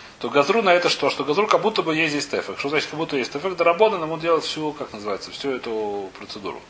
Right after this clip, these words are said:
Третий, седьмой день в микву и так далее. И это вещь, которая газру. Значит, это надо. Давайте. Коля метальталин эсэ-, эсэ тума бови тефах. Да?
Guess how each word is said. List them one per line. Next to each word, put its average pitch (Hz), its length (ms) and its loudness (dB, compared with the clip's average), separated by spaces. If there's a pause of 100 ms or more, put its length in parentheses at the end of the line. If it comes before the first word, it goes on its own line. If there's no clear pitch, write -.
(600)
Третий, 135 220 0
седьмой 113 300 -6
день 110 200 -6
в 104 60 -10
микву 143 240 -6
и 120 40 -6
так 104 120 -4
далее. 78 240 -6
И - 20 -6
это 175 200 -2
вещь, 214 200 0
которая 170 300 -2
газру. 156 300 -2 (1400)
Значит, 120 240 -4
это 131 120 -2
надо. 120 200 6
Давайте. 117 260 2
Коля 170 220 6
метальталин 151 580 2
эсэ-, 135 240 -2 (640)
эсэ 120 160 -2
тума 170 260 0
бови 147 300 2
тефах. - 400 -4 (1800)
Да? 165 240 2